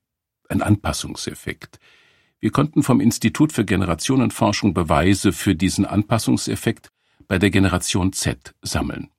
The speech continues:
In Berufsschulen, Gymnasien, Hochschulen und Universitäten befragten wir die Generation Z dazu, was sie sich von ihrem zukünftigen Arbeitgeber wünschen, was ihnen besonders wichtig ist und wie die Arbeitgeber hierauf reagieren sollten.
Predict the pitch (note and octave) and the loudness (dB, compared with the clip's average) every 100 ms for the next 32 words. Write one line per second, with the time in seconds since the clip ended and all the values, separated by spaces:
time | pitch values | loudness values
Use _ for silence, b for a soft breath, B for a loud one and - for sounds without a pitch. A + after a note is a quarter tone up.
0 | _ _ F#2 G2 C3 - - A2+ G#2+ F#2+ | _ _ 0 4 4 2 0 2 4 4
1 | F2 E2 G2+ F2+ F#2+ E2+ b b b b | 4 4 2 2 0 0 b b b b
2 | G2 G#2 - B2 G#2+ G2+ G#2+ - F2 E2+ | 0 2 0 0 0 2 0 0 -2 0
3 | - G#2 D#2+ C#2+ D#2 C3 - A#2 B B | 2 2 2 -2 -2 -2 2 0 B B
4 | B B B - F#2 - D3 - - A2+ | B B B -6 -4 0 -2 -2 0 2
5 | G2+ G2 F#2 F#2 F#2+ D#2+ D#2 - G#2+ F#2+ | 4 2 2 2 2 2 -2 0 0 0
6 | - A#2 - - - - A#2+ A2+ A#2+ - | 0 -2 -2 -6 -6 -4 -2 0 -2 -2
7 | F#2+ - A2+ A2 A2+ A#2+ - A2 G2 A#2 | -2 0 0 0 0 -4 -2 0 0 0
8 | F2 F2 F2 - - - - - F#2+ F2+ | 2 2 0 -2 -2 -2 -2 0 0 0
9 | G2+ F#2 E2+ - F#2 D#2 D2 B2 D3+ - | 0 0 -2 -2 -2 -2 2 2 2 4
10 | C3+ - _ _ _ - - F2 - D2 | 2 2 _ _ _ -10 -6 -4 -4 -4
11 | D#2 E2+ D2+ - G2+ - - - - b | 0 0 -2 -2 -4 -2 -2 -2 -4 b
12 | b b b b G2+ F#2 - F#2 F#2+ G#2 | b b b b 0 0 -2 0 2 2
13 | - F#2+ F2 D#2+ - F#2+ F#2 E2 F#2+ F2 | 0 0 0 0 2 2 4 4 2 2
14 | E2 F2+ D#2 D2 C#2 C#2 - - - - | -2 0 0 0 -4 -10 -12 -14 -12 -14
15 | - | -14